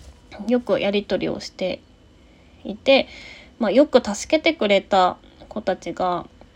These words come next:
いてですね、まあ、二人ともフィリピン人の子なんですけど、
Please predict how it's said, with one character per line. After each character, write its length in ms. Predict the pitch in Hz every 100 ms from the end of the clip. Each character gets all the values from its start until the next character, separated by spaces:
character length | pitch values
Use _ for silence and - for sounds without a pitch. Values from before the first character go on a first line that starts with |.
| _ -
い 80 | 208
て 120 | 196
で 120 | -
す 140 | -
ね、 120 | 170 196
ま 140 | 208
あ、 80 | -
二 220 | - -
人 100 | 247 247
と 60 |
も 120 | 247
フ 100 | 247
ィ 40 | 233
リ 120 | 233
ピ 180 | 240 269
ン 120 | 240
人 180 | 180 180
の 80 | 196
子 160 | 202
な 120 | -
ん 80 | -
で 120 | -
す 140 | - -
け 120 | -
ど、 380 | 220 233 185